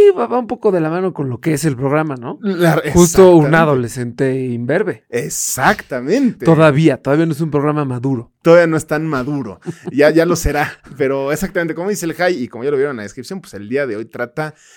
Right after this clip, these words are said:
Speaker 2: de el gran Jesse Owens. El, bueno, no se llama Jesse, se llama James, como acá el señor, ¿no?
Speaker 1: Mi
Speaker 2: Es,
Speaker 1: tocallito.
Speaker 2: es el tocallito del Ray.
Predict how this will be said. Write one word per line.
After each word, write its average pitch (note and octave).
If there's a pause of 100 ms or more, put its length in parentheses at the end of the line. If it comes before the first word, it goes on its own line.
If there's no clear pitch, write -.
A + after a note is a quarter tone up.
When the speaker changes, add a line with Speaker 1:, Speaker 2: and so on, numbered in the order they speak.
(180)
Speaker 2:
de D3+
el A#2
gran C#3+ (120)
Jesse B2
Owens. G3
El, A#2 (100)
bueno, D3+
no C3+
se C3+
llama C3
Jesse, F3+
se B2
llama B2 (120)
James, G#3+ (180)
como F#2
acá A2
el G#2
señor, C#3
¿no? A#2
Speaker 1:
Mi C3+
Speaker 2:
Es, A2+
Speaker 1:
tocallito. C#3+ (140)
Speaker 2:
es G2
el G#2
tocallito B2
del C3
Ray. C#3+